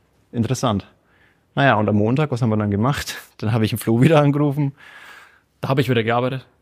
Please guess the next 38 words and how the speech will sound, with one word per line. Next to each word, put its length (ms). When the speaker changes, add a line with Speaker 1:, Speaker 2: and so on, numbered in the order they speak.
Speaker 1:
Du 120
warst 220
zumindest 400
da. 220
Speaker 2:
<laughs> 240
Speaker 1:
Ähm, 640
hab 120
ich 60
gesagt, 180
„Flo, 180
pass 180
auf, 220
da 100
passiert 280
jetzt 140
wieder 160
was. 140
Wir 80
kaufen 360
bitte 220
jetzt 320
dann 280
Facebook, 560
Amazon.“ 680
Speaker 2:
Meta. 420
Speaker 1:
Meta, 680
äh, 120
Facebook 400
haben 100
wir 80
ja, 160
Quatsch. 360
Meta, 360
Amazon, 520
L'Oreal 480
und 200
noch 160
irgendwas. 420